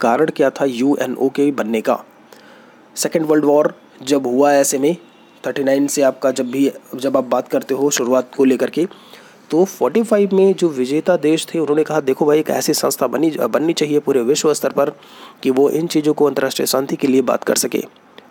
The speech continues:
आपस में लड़ाई झगड़े वाली बात, लड़ाई झगड़े मतलब आप समझ रहे हो, युद्ध वाली बात देखने को ना मिले। संयुक्त राष्ट्र की संरचना में सुरक्षा परिषद वाले सबसे शक्तिशाली देश अमेरिका, फ्रांस, रूस, यूनाइटेड किंगडम द्वितीय विश्व युद्ध में बहुत अहम देश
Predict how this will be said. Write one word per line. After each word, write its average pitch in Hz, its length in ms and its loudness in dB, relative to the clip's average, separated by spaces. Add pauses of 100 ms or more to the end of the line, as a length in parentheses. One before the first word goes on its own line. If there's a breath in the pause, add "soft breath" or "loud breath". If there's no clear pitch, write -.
आपस - 260 -2
में 139 100 2
लड़ाई 143 240 4
झगड़े 143 260 0
वाली 139 200 4
बात, 139 280 0
लड़ाई 135 300 2
झगड़े 190 240 2
मतलब 175 200 0
आप 170 80 0
समझ 190 220 2
रहे 123 120 0
हो, 113 60 -4
युद्ध 160 200 2
वाली 147 240 2
बात 127 200 -2
देखने - 240 -8
को 120 100 -4
ना 113 100 -6
मिले। - 240 -8 (1000 loud breath)
संयुक्त 202 300 0
राष्ट्र 185 260 -2
की 190 100 -2
संरचना 160 340 -2
में 160 60 0
सुरक्षा 147 320 -4
परिषद 139 280 0
वाले 131 160 0
सबसे 127 300 -4
शक्तिशाली 131 600 -4
देश 139 400 0 (840 loud breath)
अमेरिका, 160 500 0
फ्रांस, 135 500 -2
रूस, 135 180 0
यूनाइटेड 120 280 -2
किंगडम 147 360 0
द्वितीय 165 540 -2
विश्व 147 260 -2
युद्ध 135 140 -4
में 131 180 -2
बहुत 123 260 -10
अहम 117 200 -8
देश 113 260 -4